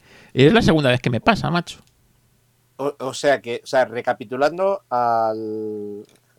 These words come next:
Speaker 2: al, a-, al, al chaval, eh,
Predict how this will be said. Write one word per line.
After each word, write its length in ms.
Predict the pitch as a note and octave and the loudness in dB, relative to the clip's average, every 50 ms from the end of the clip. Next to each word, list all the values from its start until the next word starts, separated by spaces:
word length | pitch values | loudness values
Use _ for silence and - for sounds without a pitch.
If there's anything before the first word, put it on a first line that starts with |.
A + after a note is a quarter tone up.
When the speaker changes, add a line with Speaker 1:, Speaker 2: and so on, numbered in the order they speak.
| _ _ - - - - - - _ _ _ _ _ _ - | _ _ -20 -20 -20 -20 -20 -20 _ _ _ _ _ _ -16
Speaker 2:
al, 440 | - - - C#3 B2 A#2+ B2 A#2 - - | -16 -10 -4 -2 0 0 0 -4 -6 -4
a-, 160 | A#2+ A#2+ - - | -6 -6 -4 -2
al, 240 | B2 B2+ B2+ A2 _ | 0 0 0 0 _
al 160 | - C3 C#3 - | -2 -2 -2 -2
chaval, 540 | - - C#3 C3 D3 E3 F3+ G3 A3+ C#4 _ _ _ _ _ _ _ _ _ _ _ _ _ - | 0 0 2 6 6 6 6 6 2 -4 _ _ _ _ _ _ _ _ _ _ _ _ _ -8
eh, 840 | B2+ B2 B2 A#2+ A#2+ A#2 A#2 A2+ A2+ A2+ A2+ A2 A2 A2 G#2 - | -6 -4 -2 -2 -2 -2 -2 -2 -2 -2 -4 -4 -4 -6 -8 -10